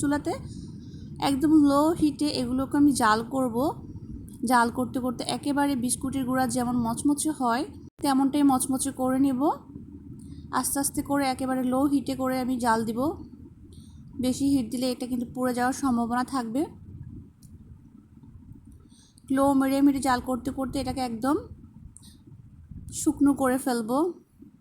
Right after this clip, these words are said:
আর আমার কিন্তু ব্রেড ক্রাম্বস তৈরি হয়ে গিয়েছে, দেখতে পাচ্ছেন কালারও কিন্তু একটু চেঞ্জ হয়ে গিয়েছে, আর এটা কিন্তু অনেক মচমচে হয়েছে। আপনারা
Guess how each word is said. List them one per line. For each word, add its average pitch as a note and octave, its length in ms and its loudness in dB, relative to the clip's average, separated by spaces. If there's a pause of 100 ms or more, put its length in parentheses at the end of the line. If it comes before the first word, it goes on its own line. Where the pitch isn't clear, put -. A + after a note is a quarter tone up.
(880)
আর A#3 80 -2 (120)
আমার A#3+ 200 2 (100)
কিন্তু C4 260 0
ব্রেড A#3 200 0
ক্রাম্বস C4 200 0 (100)
তৈরি A#3+ 240 2
হয়ে B3+ 220 2
গিয়েছে, B3+ 240 -2 (100)
দেখতে A#3+ 220 -6 (100)
পাচ্ছেন A#3+ 280 -4 (120)
কালারও A#3+ 380 2
কিন্তু C4 200 -2
একটু C4+ 120 -4 (100)
চেঞ্জ B3 220 0 (120)
হয়ে B3+ 180 2
গিয়েছে, B3+ 320 -2 (1300)
আর - 80 -6
এটা A3+ 140 -2
কিন্তু B3+ 160 0
অনেক C4 120 0 (100)
মচমচে C4 560 0
হয়েছে। B3 360 0 (4000)
আপনারা C#4 260 2